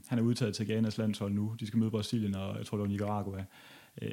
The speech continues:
jeg synes, der er noget fedt i, hvis vi skal til at se ham til, til V M. Jeg er i forvejen sådan lidt med det her V M, og det forstyrrer mit, øh, mit, mit indre kalenderår og sådan nogle ting, men, men, men de her små glæder ved at, at, at kunne se et hold som Ghana, hvor vi faktisk har noget spansk, øh,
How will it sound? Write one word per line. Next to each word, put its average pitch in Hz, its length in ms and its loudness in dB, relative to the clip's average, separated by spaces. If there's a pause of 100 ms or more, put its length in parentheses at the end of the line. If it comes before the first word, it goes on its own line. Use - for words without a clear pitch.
(100)
jeg 117 100 -4
synes, 143 240 4
der 113 140 4
er 110 60 6
noget 104 340 2
fedt 117 220 2
i, 110 100 4
hvis - 240 -4
vi 110 40 0
skal - 180 -6
til 117 100 -2
at 104 100 0
se 104 160 -2
ham 101 200 0
til, 98 360 -4
til 101 200 -2
V 95 260 0
M. 98 60 -2 (600)
Jeg 110 80 0
er 113 40 4
i - 20 2
forvejen 135 420 4
sådan 117 180 4
lidt 117 160 0
med 139 80 2
det 113 80 4
her 117 80 4
V 110 280 4
M, 113 40 4
og 104 60 2
det 104 180 0
forstyrrer 117 380 2
mit, 101 240 2
øh, 101 400 -2 (220)
mit, 117 260 0
mit 120 160 2
indre 131 380 4
kalenderår 113 760 4
og 107 80 -4
sådan 120 100 2
nogle 110 120 2
ting, 113 240 2
men, 104 240 0
men, 104 180 0 (400)
men 120 160 4
de 135 80 4
her 135 120 6
små 135 300 4
glæder 127 320 6
ved 113 120 4
at, 104 160 2
at, 107 440 -4
at 107 80 -4
kunne 110 140 -2
se 127 320 2 (720)
et 127 80 0
hold 147 180 6
som 139 160 6
Ghana, 135 300 6
hvor 113 120 4
vi 107 80 2
faktisk 113 280 2
har 117 80 4
noget 101 220 2
spansk, 113 400 0
øh, 101 120 0